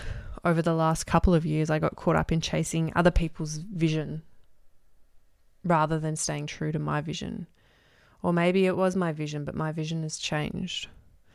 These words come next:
What I want my life to look like in this moment while I raise a toddler is very different to what I wanted my life to look like before having a child. And I need to come back to that. Beca-,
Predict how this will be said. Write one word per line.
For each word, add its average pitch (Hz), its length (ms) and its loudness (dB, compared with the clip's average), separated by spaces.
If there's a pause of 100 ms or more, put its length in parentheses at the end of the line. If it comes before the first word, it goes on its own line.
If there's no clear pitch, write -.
(360)
What 185 140 8
I 185 80 10
want 180 180 6
my 196 140 2
life 170 300 4
to - 100 -4
look 165 260 0
like 165 240 2
in 170 200 4
this 165 260 0
moment 185 600 2 (720)
while 175 180 8
I 170 80 4
raise 160 340 0
a 170 40 -6
toddler 208 580 0 (580)
is 190 180 4
very 208 440 8
different 180 420 0
to 180 80 0
what 170 180 2
I 165 80 4
wanted 160 220 0
my 156 160 -2
life 151 260 -4
to 165 100 -8
look 156 220 -4
like 147 200 -8
before 147 320 -6
having 147 240 -4
a - 60 -8
child. - 560 -6 (760)
And 180 160 6
I 175 100 8
need 170 200 4
to 180 80 0
come 165 320 -2
back 160 240 -6
to - 100 -8
that. - 240 -8 (1300)
Beca-, 190 360 -2